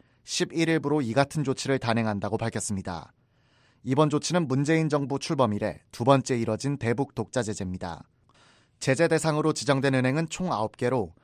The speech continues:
라선 국제상업은행과 농업개발은행, 제일신용은행, 하나은행,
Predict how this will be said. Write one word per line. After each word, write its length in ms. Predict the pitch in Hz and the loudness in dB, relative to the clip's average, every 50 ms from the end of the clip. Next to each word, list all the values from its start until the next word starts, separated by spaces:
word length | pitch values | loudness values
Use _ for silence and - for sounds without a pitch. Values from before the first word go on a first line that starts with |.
| _ _ - | _ _ -6
라선 420 | 110 120 120 127 - 160 165 165 | -2 0 0 2 2 2 0 0
국제상업은행과 1040 | - 131 - - 151 147 135 139 147 143 139 131 131 127 127 123 123 117 135 139 139 | -2 -6 -6 -4 -4 -4 -2 0 0 0 2 2 2 0 0 0 0 2 2 2 2
농업개발은행, 960 | 131 113 113 131 143 143 - - 123 110 110 107 107 104 101 101 98 87 87 - - _ _ _ _ _ | 2 0 2 2 2 2 2 0 -2 -2 -2 -2 -2 -2 -4 -4 -6 -8 -10 -14 -20 _ _ _ _ _
제일신용은행, 1000 | - - 127 127 139 151 147 143 - - 165 160 151 139 120 107 98 90 107 - _ _ | -2 0 2 2 2 2 0 -2 -4 -4 -4 -2 -2 -2 -2 -4 -4 -6 -10 -14 _ _
하나은행, 640 | _ - - 165 170 175 165 156 147 131 113 92 82 | _ -14 -10 -6 -2 0 0 0 0 -2 -4 -4 -6